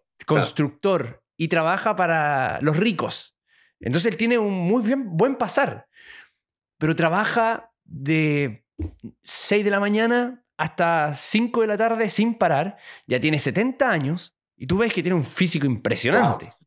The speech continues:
Speaker 1: impresionante, toda
Speaker 2: Bien.
Speaker 1: su vida levantando muchas cosas, haciendo lo que hace un albañil, trabajando en piscinas, en techos, arma todo, él ha hecho toda su casa.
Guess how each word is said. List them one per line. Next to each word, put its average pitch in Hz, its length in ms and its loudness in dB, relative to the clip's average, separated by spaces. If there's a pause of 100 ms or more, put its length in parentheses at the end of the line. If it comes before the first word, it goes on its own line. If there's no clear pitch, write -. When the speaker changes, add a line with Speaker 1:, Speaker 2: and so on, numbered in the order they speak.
(300)
Speaker 1:
impresionante, 165 800 0
toda - 160 4
Speaker 2:
Bien. 165 100 0
Speaker 1:
su 156 100 0
vida 165 240 2
levantando 165 680 0 (800)
muchas 226 300 0
cosas, 180 340 2
haciendo 233 260 0
lo 226 100 2
que 226 80 0
hace 233 120 0
un 214 60 2
albañil, 196 480 0
trabajando 131 360 2
en 113 80 0
piscinas, 143 560 4
en 120 220 0
techos, 156 360 0
arma 175 300 0
todo, 127 300 2
él 147 80 2
ha 156 40 2
hecho 143 200 -2
toda 170 200 0
su 151 140 0
casa. - 320 -8